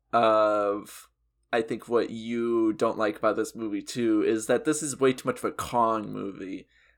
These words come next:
Uh, we spend way too much with Kong, and that means also that we spend way too much time with the, uh, people who are, like,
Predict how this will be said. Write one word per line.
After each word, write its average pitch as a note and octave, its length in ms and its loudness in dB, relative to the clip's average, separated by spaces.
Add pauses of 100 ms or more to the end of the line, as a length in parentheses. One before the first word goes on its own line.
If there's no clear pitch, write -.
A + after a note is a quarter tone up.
(120)
Uh, A2 260 4
we A#2+ 80 -2
spend B2 240 -2
way C#3 120 4
too C#3+ 120 -10
much C#3 220 0
with B2 180 -6
Kong, A#2+ 560 4
and A2+ 160 -2
that B2 180 4
means B2 300 0
also A#2 440 6
that A#2 120 4
we A2 80 -2
spend A2 300 -4
way A2+ 120 2
too A2+ 160 -10
much A2 200 -6
time A2+ 280 -2
with - 180 -10
the, F#2+ 520 2 (420)
uh, F2 440 0 (160)
people C3+ 480 2
who A#2+ 260 -4
are, G#2 460 2
like, - 260 -8